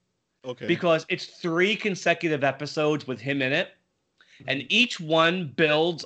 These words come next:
Speaker 2: on something the previous episode introduced, even though they weren't made in this order.
Speaker 1: Mm-hmm.
Speaker 2: Um, it's nice we're getting a lot more Quacker Jack next couple of episodes.
Speaker 1: Okay.
Speaker 2: Um,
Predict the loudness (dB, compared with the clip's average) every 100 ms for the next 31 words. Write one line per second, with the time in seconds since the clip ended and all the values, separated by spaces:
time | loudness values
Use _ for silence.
0 | -8 -8 -6 -4 -4 -4 -2 0 0 -4
1 | -6 -4 -2 0 0 0 -2 -2 -6 -2
2 | -2 -2 -6 -6 0 0 -2 -6 -4 2
3 | 4 4 6 6 6 4 0 2 4 2
4 | 0 -6 _ _ _ -2 0 0 -2 -2
5 | -2 0 -4 -8 _ _ _ _ _ _
6 | 0 2 2 2 0 -4 -8 -14 _ _
7 | -6 -4 0 2 2 0 0 0 0 0
8 | 0 0 -4 -4 -2 -2 -2 -6 -6 -6
9 | -8 -10 -10 -6 -6 -4 -4 -2 -4 -6
10 | -10 -10 -10 -16 -20 _ _ _ _ -10
11 | -4 -2 -2 -4 -8 -14